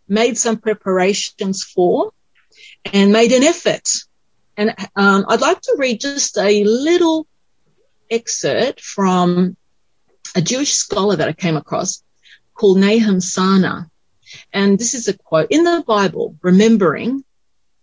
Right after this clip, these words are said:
particularly on the part of God, is not the retention or recollection of a mental image, but a focusing upon the object of memory that results in action."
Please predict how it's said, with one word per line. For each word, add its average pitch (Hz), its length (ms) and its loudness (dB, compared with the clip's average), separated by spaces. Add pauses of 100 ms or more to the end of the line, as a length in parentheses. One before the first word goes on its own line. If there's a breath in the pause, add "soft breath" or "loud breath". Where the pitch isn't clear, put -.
(120)
particularly 180 440 -2
on 156 100 0
the 143 80 -4
part 143 280 -4
of 143 200 -10
God, 214 360 -6 (380 loud breath)
is 196 180 4
not 269 240 2
the 285 100 -4
retention 220 680 -2
or 156 120 0
recollection 175 640 -2
of 143 80 -6
a 151 60 0
mental 170 480 0
image, 160 380 0
but 156 80 -4
a 160 40 -2
focusing 233 640 -2
upon 180 400 -4
the 165 100 -2
object 185 480 -4
of 196 120 -4
memory 151 340 0
that - 200 -4
results - 580 -2
in 180 120 0
action." - 500 -8